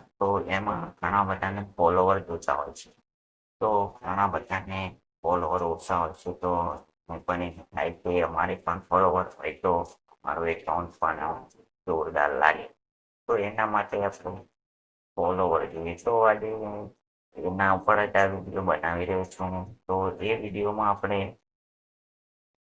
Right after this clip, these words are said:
એના માટે આ વીડિયો છે. તો વીડિયોમાં આપણે વાત ફોલોવર વિશે વાત કરીશું. તો હવે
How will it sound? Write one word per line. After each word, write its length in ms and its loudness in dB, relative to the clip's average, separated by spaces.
એના 280 0
માટે 280 4
આ 120 6
વીડિયો 420 -2
છે. 120 -2
તો 80 6
વીડિયોમાં 580 -2
આપણે 260 0
વાત 180 6
ફોલોવર 560 6
વિશે 260 0
વાત 280 6
કરીશું. 440 -4
તો 80 6
હવે 200 0